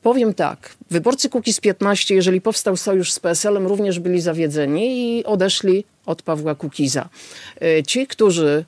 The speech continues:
y, odeszli od Pawła Kukiza, proszę zwrócić uwagę, no, po-, prosty przykład podam, którzy odeszli od Pawła Kukiza, jak zaczął współpracować z pisem, no, to mamy przykład Agnieszki Ścigaj.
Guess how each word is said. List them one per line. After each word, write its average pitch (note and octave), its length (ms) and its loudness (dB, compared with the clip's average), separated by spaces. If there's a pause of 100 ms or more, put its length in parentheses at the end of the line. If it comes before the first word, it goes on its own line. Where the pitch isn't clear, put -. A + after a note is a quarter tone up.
(140)
y, D3+ 520 2 (140)
odeszli G3 360 2
od F3 120 0
Pawła G3+ 320 0
Kukiza, D#3 520 -2
proszę A3 220 -2
zwrócić G3+ 360 0
uwagę, D#3 300 0
no, A3+ 100 0
po-, - 160 -4 (360)
prosty D4+ 260 2
przykład C4+ 360 0
podam, D3+ 300 -6 (280)
którzy G#3 260 2
odeszli A#3+ 260 2
od F#3+ 100 0
Pawła G#3+ 280 2
Kukiza, G3 420 -2
jak D#3+ 100 -2
zaczął F#3 340 -2 (100)
współpracować F#3 840 -2
z - 100 -6
pisem, F3 460 -2 (420)
no, C4+ 100 0
to D4+ 100 -4 (180)
mamy C4 260 2
przykład A3 400 -2
Agnieszki G3+ 440 -4
Ścigaj. - 480 -4